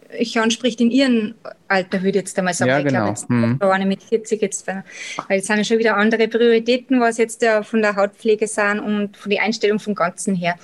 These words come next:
Speaker 1: Aber das ist eben das Geniale. Und darum sage ich, es kann da wirklich jeder, ja, im Prinzip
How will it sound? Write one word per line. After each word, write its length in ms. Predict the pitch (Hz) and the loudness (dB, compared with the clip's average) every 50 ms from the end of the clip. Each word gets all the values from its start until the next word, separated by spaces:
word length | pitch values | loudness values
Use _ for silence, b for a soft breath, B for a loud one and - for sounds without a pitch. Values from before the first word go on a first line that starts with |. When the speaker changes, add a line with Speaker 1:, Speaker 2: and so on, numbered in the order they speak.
| B B B B B B B B B | B B B B B B B B B
Speaker 1:
Aber 240 | - 214 208 214 220 | -2 0 2 2 2
das 160 | 226 226 226 | 2 2 0
ist 120 | 226 220 - | 0 0 2
eben 200 | 208 208 208 202 | 2 2 2 0
das 180 | 202 202 - | 0 -2 -2
Geniale. 440 | - 208 196 190 185 175 170 175 180 | -2 -2 -2 0 0 -2 -2 -2 -2
Und 120 | 185 185 - | -4 -6 -4
darum 140 | - 220 | -2 -2
sage 260 | 208 - 208 202 208 214 | 0 0 -2 0 2 0
ich, 40 | |
es 140 | 202 202 - | 0 0 -2
kann 180 | - - 214 208 | -4 -4 -2 0
da 120 | 208 202 | 0 0
wirklich 340 | 196 220 214 - 226 220 - | 0 -2 -2 -2 -4 -2 0
jeder, 460 | 202 208 208 214 214 208 208 208 202 - - _ _ | 0 0 2 2 2 2 0 -2 -4 -8 -16 _ _
ja, 320 | 208 202 208 214 220 202 - _ _ _ | 0 2 2 2 0 -2 -6 _ _ _
im 80 | 226 202 | -10 -6
Prinzip 540 | - 214 214 196 - - - 240 240 233 | -2 -2 -2 -2 -4 -2 0 0 0 0